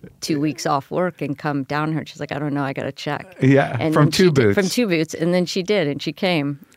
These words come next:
Speaker 2: Wild.
Speaker 1: Yeah.
Speaker 2: So when you teach a class, do you still teach?
Speaker 1: Mm-hmm.
Speaker 2: Like, every semester?
Speaker 1: No, one semester a year.
Speaker 2: And what's the class called?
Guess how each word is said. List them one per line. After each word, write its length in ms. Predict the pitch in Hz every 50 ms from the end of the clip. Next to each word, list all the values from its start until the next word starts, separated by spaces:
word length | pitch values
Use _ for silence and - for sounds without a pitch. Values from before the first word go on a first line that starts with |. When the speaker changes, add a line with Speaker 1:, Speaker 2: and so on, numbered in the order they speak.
| - _ - -
Speaker 2:
Wild. 800 | 127 123 127 135 143 143 143 143 139 135 123 113 101 87 85 - - -
Speaker 1:
Yeah. 280 | - 165 147 - - - _ _ _ _ _ - - - - - - _
Speaker 2:
So 160 | - - - 190
when 160 | 180 190 202
you 100 | 240 262
teach 260 | - - 247 233 190
a 60 | 175
class, 320 | - - 180 165 151 123 -
do 60 | 135
you 60 | 143
still 220 | 143 - - 160 147
teach? 360 | - 165 165 160 - - - _ _ -
Speaker 1:
Mm-hmm. 280 | 220 208 220 214 226 226 - _ _ - 135 -
Speaker 2:
Like, 180 | 127 127 120
every 200 | 131 127 127 139
semester? 540 | - - 131 127 139 131 - - 147 143 139 135
Speaker 1:
No, 260 | 185 190 180 170 165
one 220 | 156 151 165 165 160
semester 420 | - - 160 156 147 - - 143
a 60 | 143
year. 320 | 139 139 139 - - - 123
Speaker 2:
And 140 | 135 127 131
what's 160 | 135 135 -
the 60 | -
class 280 | 123 - 135 127 127 -
called? 320 | - 139 135 135 131 127